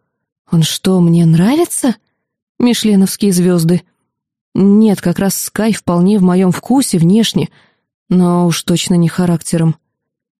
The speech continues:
Мне не могла понравиться такая льдышка. Это же абсурд абсурдный. "Лорд", я взглянула прямо на блондина.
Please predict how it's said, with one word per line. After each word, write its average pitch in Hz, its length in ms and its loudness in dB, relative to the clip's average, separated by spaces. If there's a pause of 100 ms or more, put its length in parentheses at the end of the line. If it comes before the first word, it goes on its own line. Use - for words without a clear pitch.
(120)
Мне 180 300 2
не 220 160 4
могла 226 400 2
понравиться 175 640 0
такая 185 320 0
льдышка. 185 520 -2 (360)
Это 156 180 -4
же 170 140 0
абсурд - 480 -4
абсурдный. 175 720 -2 (1000)
"Лорд", 247 520 -2
я 175 180 0
взглянула 170 520 0
прямо 175 280 0
на 175 120 0
блондина. 160 520 0